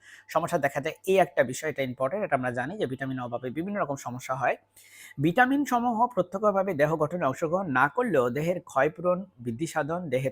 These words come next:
তাপ ও শক্তি উৎপাদনে ভূমিকা পালন করে। এর পরবর্তী আলোচনা হচ্ছে অ্যান্টিঅক্সিডেন্ট নিয়ে, এবং অ্যান্টিঅক্সিডেন্ট হলো, অ্যান্টিঅক্সিডেন্ট শব্দের শাব্দিক অর্থ হলো যা ইলেকট্রন প্রদানে সক্ষম। এটি এক ধরনের অণু বা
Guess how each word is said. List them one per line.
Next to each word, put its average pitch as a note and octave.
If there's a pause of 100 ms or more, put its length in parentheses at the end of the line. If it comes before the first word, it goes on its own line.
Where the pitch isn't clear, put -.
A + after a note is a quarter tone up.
তাপ C3+
ও D#3
শক্তি C3+
উৎপাদনে B2+
ভূমিকা B2+
পালন A#2
করে। A2+ (760)
এর G#3
পরবর্তী C#4+ (100)
আলোচনা G3
হচ্ছে G3
অ্যান্টিঅক্সিডেন্ট C#3
নিয়ে, C#3+ (160)
এবং C3
অ্যান্টিঅক্সিডেন্ট D#3
হলো, D3 (400)
অ্যান্টিঅক্সিডেন্ট G3+
শব্দের F3
শাব্দিক D#3+
অর্থ F#3+
হলো D#3
যা B2+ (100)
ইলেকট্রন G3
প্রদানে E3
সক্ষম। C3 (420)
এটি G3
এক G#3+
ধরনের B3+ (160)
অণু G#3
বা C3